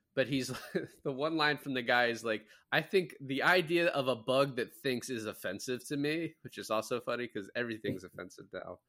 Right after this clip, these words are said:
Um, but his just, he's like, he's p-, clearly playing, like, this right-wing blowhard character.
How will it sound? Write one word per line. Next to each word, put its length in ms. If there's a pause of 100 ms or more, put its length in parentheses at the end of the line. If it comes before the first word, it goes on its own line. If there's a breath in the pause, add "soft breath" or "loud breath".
(400 soft breath)
Um, 220
but 100
his 180
just, 300
he's 280
like, 280
he's 220
p-, 220 (540 soft breath)
clearly 360
playing, 360
like, 200
this 200 (400)
right-wing 760
blowhard 580
character. 720